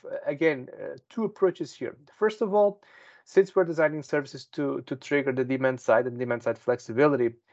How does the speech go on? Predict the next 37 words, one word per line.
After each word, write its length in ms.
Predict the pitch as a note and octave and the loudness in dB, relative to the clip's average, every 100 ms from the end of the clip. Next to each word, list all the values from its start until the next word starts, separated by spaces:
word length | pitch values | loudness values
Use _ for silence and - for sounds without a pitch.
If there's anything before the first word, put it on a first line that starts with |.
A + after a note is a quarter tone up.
| - | -6
we 100 | C3+ | 4
have 180 | C#3+ B2+ | 4 4
different 360 | D3+ - D3 | -2 -2 -6
angles 440 | C3+ C#3 C3+ C3 _ | -2 -2 -2 -6 _
to 140 | - | -6
do 40 | A#2 | -2
that 300 | G#2+ F#2+ - | 0 -2 -8
and 160 | B2 A#2+ | -10 -4
different 380 | C#3+ - B2+ | -4 -4 -8
vectors 480 | A2+ B2+ C#3+ - B2 | 0 4 4 2 -8
of 100 | B2+ | -8
flexibility 640 | - B2 A#2+ - B2 B2 | -4 -4 -4 -6 -4 -4
to 100 | B2 | -6
that. 280 | A2+ G2+ G#2+ | -6 -6 -8
We 140 | - A#2+ | -8 -6
can 220 | B2 A#2+ | -6 -2
go, 260 | B2+ C#3 D3 | 2 2 2
for 240 | - B2 | -4 -2
instance, 240 | C3 B2+ | -2 -6
for 180 | - B2 | -10 -8
the 140 | A2+ A#2 | -6 -2
residential 520 | A#2+ A#2+ B2 A#2+ A#2+ | 0 0 -2 -4 -4
cases 380 | A2+ D3 D3 B2+ | 2 2 2 -2
where 120 | B2 | -2
we'll 180 | A#2+ B2 | -2 -6
find, 440 | - D3+ C#3+ B2+ - - - - - | 2 4 4 2 -6 -20 -20 -20 -10
besides 320 | C3 - C3+ | -6 2 2
the 80 | B2 | 0
smart 340 | - C3 B2 | -6 -2 -2
appliances, 800 | A#2+ - C#3+ D3+ D3 - C#3 - | -4 2 4 4 0 -8 -10 -10
uh, 400 | - C3+ C3 B2+ - | 0 2 2 0 -4
we 60 | C3 | -8
can 140 | C#3 | -2
find 200 | C#3 C3 | 0 2
also 220 | C3 - | 2 0
heat 260 | A#2+ E3+ - | 2 2 4
pumps, 380 | D3+ D3+ - | 2 2 -8